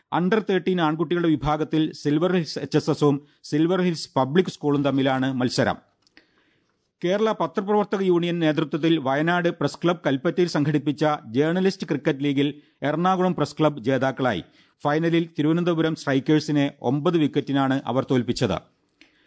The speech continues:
കേരള സംഗീത നാടക അക്കാദമി കണ്ണൂർ തളിപ്പറമ്പിൽ സംഘടിപ്പിച്ച ത്രിഭംഗി ദേശീയ നൃത്തോത്സവം സമാപിച്ചു. കലകളെ ജനകീയമാക്കുക എന്ന ലക്ഷ്യത്തോടെയാണ് അക്കാദമി രണ്ടു ദിവസത്തെ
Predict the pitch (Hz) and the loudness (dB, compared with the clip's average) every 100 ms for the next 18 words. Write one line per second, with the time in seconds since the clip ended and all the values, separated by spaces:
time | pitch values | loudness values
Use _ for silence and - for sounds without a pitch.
0 | _ _ _ _ - 180 208 214 202 165 | _ _ _ _ -4 0 0 0 -2 -2
1 | 170 208 208 190 180 175 170 170 165 165 | 0 0 2 0 0 -2 -2 -2 0 0
2 | 165 165 143 160 175 160 147 151 175 170 | -2 -2 -2 0 0 0 0 0 0 0
3 | 165 156 147 151 143 143 156 147 147 _ | -2 -2 0 0 -2 -2 0 -2 -6 _
4 | _ 185 202 175 175 160 175 143 127 151 | _ -2 0 0 0 0 -2 0 0 0
5 | - 190 170 147 156 156 156 143 139 131 | 0 -2 0 0 0 0 0 0 2 2
6 | 131 127 - 87 - _ _ - 147 160 | 2 0 -2 -6 -6 _ _ -6 -2 0
7 | 175 190 160 151 160 190 185 165 165 160 | 0 0 2 0 0 0 0 0 0 0
8 | 160 156 139 165 143 156 147 143 143 147 | 2 0 0 -2 0 0 2 2 0 -2
9 | 120 - 147 147 147 - 131 151 165 151 | -6 -2 -2 0 0 0 -2 0 0 0
10 | 139 131 143 | 0 0 0